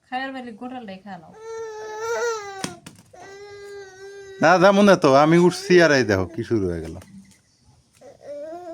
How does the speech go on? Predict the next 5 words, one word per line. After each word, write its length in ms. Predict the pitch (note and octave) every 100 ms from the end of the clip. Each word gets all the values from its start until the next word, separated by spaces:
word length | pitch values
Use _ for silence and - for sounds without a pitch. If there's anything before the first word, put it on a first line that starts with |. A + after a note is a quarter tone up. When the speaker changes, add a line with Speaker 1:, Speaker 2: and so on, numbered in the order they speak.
| F4+ F4+ F4 E4+ E4+
Speaker 2:
আমি 140 | B2+ D3+
যাবো 200 | D#3+ D#3+
না, 120 | C3+ G2+
বাবা। 240 | A#2+ C#3 C3 A2 _ _ _ _ _ _ _ _ D#4+ E4 - _ _
হ্যাঁ, 220 | A#2+ A2+